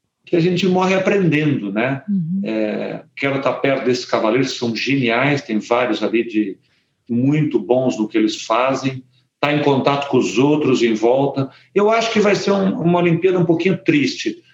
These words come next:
Speaker 1: porque a gente vai ter que tá na Vila Olímpica ou no hotel, não sei onde a gente vai ficar, dali pra dentro da Vila Olímpica, pra dentro da competição, pro treinamento e voltar lá pra dormir. Não vai ter passeio, não vai conhecer nada, que eu aproveito muito tudo, né?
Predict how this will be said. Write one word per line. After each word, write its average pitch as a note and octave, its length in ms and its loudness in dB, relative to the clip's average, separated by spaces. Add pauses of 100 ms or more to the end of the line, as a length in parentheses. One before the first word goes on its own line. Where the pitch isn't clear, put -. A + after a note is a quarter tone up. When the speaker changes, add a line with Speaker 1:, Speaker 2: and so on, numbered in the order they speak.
(140)
Speaker 1:
porque C#3 540 0
a B2 60 2
gente D3+ 200 2
vai C#3+ 140 2
ter D3+ 120 0
que - 120 -8
tá D3 140 2
na C#3 100 2
Vila C3+ 180 2
Olímpica D#3+ 300 2
ou D#3+ 220 4
no D3+ 100 4
hotel, D3+ 380 2
não C#3 100 0
sei D#3 200 0
onde C#3 140 2
a B2+ 60 2
gente A#2 140 -2
vai A#2+ 100 2
ficar, D3+ 640 -2 (220)
dali D#3+ 600 0 (680)
pra C3+ 120 2
dentro D#3+ 500 0
da B2 140 4
Vila A#2+ 180 2
Olímpica, E3+ 460 0
pra A#2 160 0
dentro F3 320 0
da D#3 260 -2
competição, - 560 -2
pro F3+ 100 0
treinamento C#3+ 460 0
e A3+ 60 4
voltar A3 380 0
lá A3 360 -2 (180)
pra C#4 120 -4
dormir. E3+ 480 0 (280)
Não F#3 120 -2
vai D#3+ 100 4
ter D#3 100 0
passeio, F#3 440 0
não E3 60 4
vai C#3+ 120 2
conhecer C3+ 320 0
nada, F3 240 2
que F3+ 100 0
eu E3+ 120 4
aproveito F3+ 440 0
muito B3 400 0
tudo, F3+ 380 2
né? D3+ 320 0